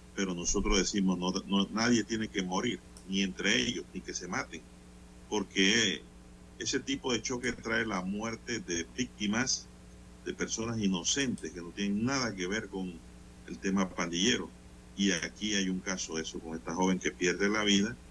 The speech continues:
cuando una bala loca le pega y, pues, pasa lo que hemos comentado durante esta mañana, lo que hemos informado. Lamentable el hecho, y eso es lo que no queremos, porque sabemos muy claramente que en esos choques de pandillas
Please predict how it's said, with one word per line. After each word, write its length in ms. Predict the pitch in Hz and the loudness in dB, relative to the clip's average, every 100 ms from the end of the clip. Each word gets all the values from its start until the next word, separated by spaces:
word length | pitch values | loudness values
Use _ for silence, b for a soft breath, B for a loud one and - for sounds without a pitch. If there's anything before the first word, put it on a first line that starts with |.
| - - - - | -18 -18 -10 0
cuando 220 | 98 98 | 4 4
una 140 | 98 | 4
bala 340 | 92 92 95 87 | 4 4 2 0
loca 280 | 90 - 92 | -2 -2 -4
le 140 | 80 | -4
pega 380 | - 107 101 113 - - - - - - - | 0 2 4 2 -4 -16 -18 -18 -18 -18 -6
y, 220 | 110 110 117 - - | -4 -4 -8 -16 -12
pues, 300 | - - - - - - - - - - - - - 90 | -8 -8 -10 -14 -16 -16 -18 -18 -18 -18 -18 -18 -6 0
pasa 260 | 95 - | 2 2
lo 140 | 85 78 | 0 0
que 80 | 87 | 0
hemos 180 | 87 | 0
comentado 480 | - 80 71 85 87 85 | -2 -4 -2 0 2 2
durante 320 | 78 71 78 | 0 -4 -8
esta 180 | - 82 | -6 0
mañana, 400 | 82 85 92 104 | 2 2 2 -2
lo 120 | - | -2
que 80 | 80 | -2
hemos 180 | 82 85 | -2 -6
informado. 720 | 78 - - - 73 - 80 | -6 -6 -8 -8 -6 -6 -6
Lamentable 540 | 78 80 78 110 110 | -2 -2 0 2 4
el 80 | 107 | 6
hecho, 260 | 110 - 131 - - - - - - - | 4 2 -6 -10 -16 -18 -18 -18 -18 -2
y 120 | 101 | 2
eso 160 | 101 110 | 4 4
es 40 | |
lo 120 | 98 | 4
que 80 | 85 | 2
no 200 | 82 82 | 0 0
queremos, 300 | 90 85 80 - - - | 2 2 0 -6 -8 2
porque 340 | 214 - 196 | 2 2 0
sabemos 360 | - 82 85 98 | 0 0 0 2
muy 240 | 98 95 | 2 0
claramente 600 | 104 101 98 95 101 101 | 2 2 2 2 0 -6
que 100 | - | -8
en 80 | 80 | -8
esos 280 | 87 113 - | -6 -6 -2
choques 340 | - - 117 110 | 2 2 6 4
de 80 | |
pandillas 680 | 110 117 101 95 95 101 - | 4 2 6 8 6 4 -2